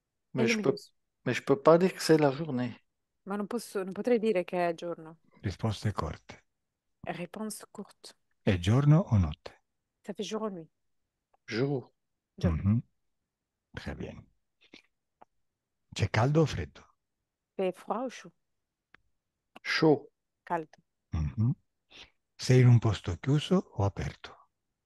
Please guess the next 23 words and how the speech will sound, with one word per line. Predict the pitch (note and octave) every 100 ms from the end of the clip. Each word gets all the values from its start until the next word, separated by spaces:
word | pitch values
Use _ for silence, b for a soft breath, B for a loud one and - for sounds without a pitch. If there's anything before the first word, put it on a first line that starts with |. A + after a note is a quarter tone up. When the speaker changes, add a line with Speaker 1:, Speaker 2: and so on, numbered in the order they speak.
| _ _
Speaker 2:
Es-tu | G3+ G3+ C4
dans | A#3 F#3+
un | F3
endroit | F3 E3+ E3+
ouvert | F3 G#3+ C#4
ou |
fermé ? | - E3 D#3+ D3+ _ _ _ _ _ _ _ _ _ _ _ -
Speaker 1:
Ouvert. | E3+ C#3+ G#2+ A#2+ - _ _ _ -
Speaker 2:
Aperto. | F#3 E3+ D#3+ - - E3+ _ _ _ - _ _ _ _ _ _ -
Speaker 3:
In | G#2+
questo | A2+ A2+
posto | F#2+ F#2 -
aperto | F#2 - A2+ G#2 - G#2
e | F2+
caldo | - G#2 A2+ G#2+ G2 A#2 -
sei | - - F#2 E2
solo | - A2 C3+ E3
o |
c'è | G2 F#2+
qualcuno ? | - D#2+ - - - - _ _ _ _ _
Speaker 2:
Dans | F3+
cet | F3 A3+ C4
endroit | A#3+ A3 A3+